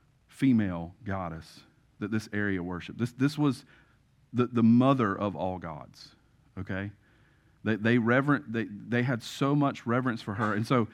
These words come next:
so when the Greeks came, they, they just kind of incorporated her, the, the, the whole Artemis thing, into their pre-existing goddess that they were worshiping. Surviving statues of this Artemis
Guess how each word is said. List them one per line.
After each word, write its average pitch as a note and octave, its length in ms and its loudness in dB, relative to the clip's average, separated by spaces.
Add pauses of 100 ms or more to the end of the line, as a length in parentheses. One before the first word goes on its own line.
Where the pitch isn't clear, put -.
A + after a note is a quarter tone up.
(220)
so - 120 2
when D3 140 8
the C#3 80 8
Greeks F#3 320 0
came, D3+ 260 2
they, D3 140 2
they D#3+ 260 -2
just G3+ 180 -2
kind F#3+ 200 0
of D#3 140 -2
incorporated C#3+ 920 0
her, G#2 440 -2 (520)
the, A#2 140 4
the, A#2+ 240 2
the A2 220 2
whole C3+ 280 2
Artemis B2 380 4
thing, A#2 340 -2
into B2 760 2 (600)
their A2+ 440 2 (120)
pre-existing A2+ 1200 0
goddess G2 460 -4
that F2+ 120 -12
they F#2 120 -8
were F2 140 -8
worshiping. D#2+ 640 -10 (1500)
Surviving D3 420 6
statues C#3+ 680 4
of A2+ 420 0 (120)
this E3+ 420 2
Artemis G2 580 -4